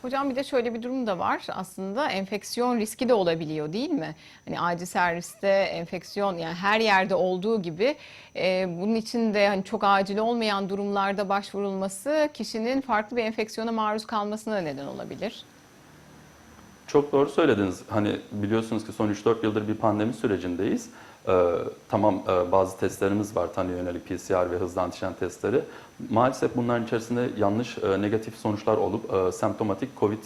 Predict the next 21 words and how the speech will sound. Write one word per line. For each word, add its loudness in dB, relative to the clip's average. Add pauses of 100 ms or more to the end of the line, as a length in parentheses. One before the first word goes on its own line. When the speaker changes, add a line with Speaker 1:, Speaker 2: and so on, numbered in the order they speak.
Speaker 2:
vakalar 4
da 4
olabiliyor. 2 (420)
Hani, 2
e, 4
bunlar, 4
e, 0 (500)
gerçek 4 (200)
covid 4 (120)
pozitif -2
hastalarla 2
temas, 2
e, -4
yönünden 4 (420)
risk 0
oluşturmakta. 0 (220)
Bunun 0
için -2
mümkün 4
mertebe 0
çok 2